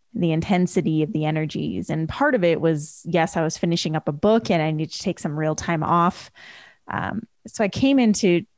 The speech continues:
twenty twenty-one with some level of uncertainty with my business because I decided to,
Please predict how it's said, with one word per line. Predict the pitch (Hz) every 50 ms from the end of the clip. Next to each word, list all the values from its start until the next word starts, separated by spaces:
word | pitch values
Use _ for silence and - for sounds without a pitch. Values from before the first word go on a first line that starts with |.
| _ -
twenty | - - - 190 180 170
twenty-one | - - 190 170 170 170 196 247 302 262 190 175 175 170 185 - _ _ _ _ _ _ _ _ _ _ _ - -
with | 208 214 208
some | - 254 233 233 220
level | 208 185 175 190 190 180
of | 165 170
uncertainty | 170 185 - - 175 160 180 175 190 160
with | 165 151
my | - -
business | 226 - 262 - - - - - -
because | - 180 - - 175
I | 156
decided | 156 170 175 - 190 160 165 175 175 170 151 -
to, | - - - 226 220 180 160 156 165